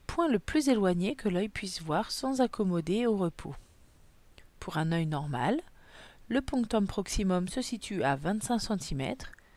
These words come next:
et le punctum remotum se situe à l'infini, envers le domaine de vision nette. L'œil est un système optique convergent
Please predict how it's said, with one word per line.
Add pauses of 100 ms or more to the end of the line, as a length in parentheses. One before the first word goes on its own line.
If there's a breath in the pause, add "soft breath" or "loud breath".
(360 loud breath)
et
le
punctum (420 loud breath)
remotum
se
situe
à
l'infini, (500 loud breath)
envers (280 soft breath)
le
domaine
de
vision
nette. (3750 soft breath)
L'œil
est
un
système
optique (140)
convergent